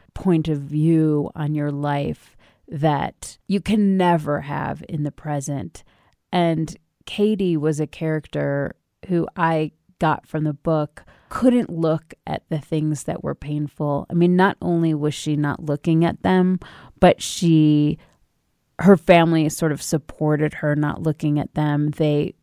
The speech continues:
pushed her out of knowing the truth. So it brings up so many questions about what you think your life is and what your life really, when you look at it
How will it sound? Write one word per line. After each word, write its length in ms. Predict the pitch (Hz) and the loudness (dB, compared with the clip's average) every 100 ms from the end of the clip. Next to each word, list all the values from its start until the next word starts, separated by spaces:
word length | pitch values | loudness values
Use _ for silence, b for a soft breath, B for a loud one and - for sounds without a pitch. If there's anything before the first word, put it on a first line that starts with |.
| _ | _
pushed 320 | - 165 - | -4 -4 -2
her 200 | 160 151 - | -4 -4 0
out 300 | 151 151 - | 0 2 0
of 280 | - 147 143 - _ | -2 -2 -4 -12 _
knowing 400 | - 175 156 156 | 0 4 4 4
the 100 | 147 | 0
truth. 360 | 147 - 156 151 b b | -4 -2 0 0 b b
So 560 | - 185 165 147 143 - | 2 4 6 4 0 -4
it 140 | 175 | -4
brings 240 | 190 208 190 | 0 2 0
up 100 | - | -2
so 140 | 185 | -4
many 180 | 165 147 | -2 -2
questions 600 | - 151 - 151 147 147 | -4 -6 -6 -6 -6 -8
about 480 | 135 151 143 143 - b b | -8 -6 -4 -6 -8 b b
what 320 | - 175 - | 0 2 2
you 80 | 180 | 0
think 260 | - 165 151 | -2 -4 -4
your 120 | 156 | -4
life 340 | 147 147 143 - | -2 -2 -4 -10
is 560 | - 185 165 143 156 - b b _ _ | 0 4 4 2 -6 -18 b b _ _
and 200 | 175 165 | -4 -2
what 200 | 156 151 | 0 -2
your 180 | - 151 | -4 -6
life 640 | 143 147 139 139 - - _ _ _ _ _ _ - | -4 -4 -4 -6 -12 -20 _ _ _ _ _ _ -6
really, 880 | 160 156 165 185 180 160 151 147 - - _ _ _ _ - | -4 0 6 8 8 4 2 -2 -6 -14 _ _ _ _ -8
when 280 | 170 185 175 | 2 2 2
you 140 | 151 | 0
look 260 | 151 160 160 | -4 -4 -6
at 100 | 147 | -6
it 200 | 143 | -6